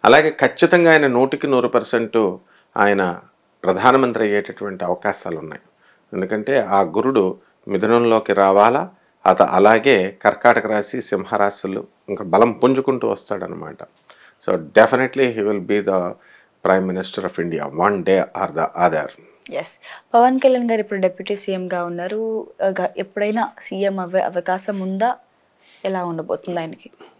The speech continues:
Speaker 1: అది చాలా కష్టం అది. ఎందుకనంటే ఈ ఇప్పుడున్నటువంటి చంద్రబాబు నాయుడు గారు హయాం నడవాలా, ఆ తర్వాత లోకేష్ గారు ఉంటారు,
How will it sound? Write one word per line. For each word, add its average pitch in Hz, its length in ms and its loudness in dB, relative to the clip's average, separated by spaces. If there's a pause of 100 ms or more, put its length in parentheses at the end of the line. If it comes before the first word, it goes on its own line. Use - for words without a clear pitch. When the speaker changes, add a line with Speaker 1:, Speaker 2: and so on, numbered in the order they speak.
(160)
Speaker 1:
అది 98 100 -4 (100)
చాలా 104 120 6
కష్టం 104 380 -2
అది. 101 240 -4 (640)
ఎందుకనంటే 120 840 2 (540)
ఈ 120 600 0 (160)
ఇప్పుడున్నటువంటి 135 680 4
చంద్రబాబు 123 540 4
నాయుడు 117 240 0
గారు 110 380 4
హయాం 110 300 4
నడవాలా, 101 460 4 (840)
ఆ 107 80 10
తర్వాత 113 600 6 (600)
లోకేష్ 117 420 6
గారు 113 140 4
ఉంటారు, 101 400 0